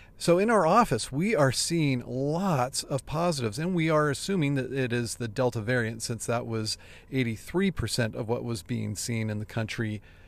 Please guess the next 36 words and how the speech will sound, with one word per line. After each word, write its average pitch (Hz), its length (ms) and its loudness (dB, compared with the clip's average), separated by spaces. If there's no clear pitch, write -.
just 123 520 2
last 120 340 0
week, 120 540 0
and 117 240 -2
it 123 100 -4
was 113 340 -4
on 120 220 -6
a 110 60 -6
sharp 120 340 0
rise 110 400 -2
even 110 380 -6
then. 110 420 0
And 120 360 -2
we 156 100 4
weren't 151 240 0
really 147 260 4
seeing 151 540 0
many 123 220 0
positives, 123 720 -2
uh, 117 300 0
th-, - 100 -14
early 160 320 6
in 117 120 0
July, 110 420 2
and 110 180 0
now 123 220 4
that 113 120 -2
it's - 160 -10
just - 160 -4
been 120 80 -4
going 110 220 -2
up 117 180 -2
and 113 80 -6
up 110 220 -2
each 117 180 -8
week. 110 400 -4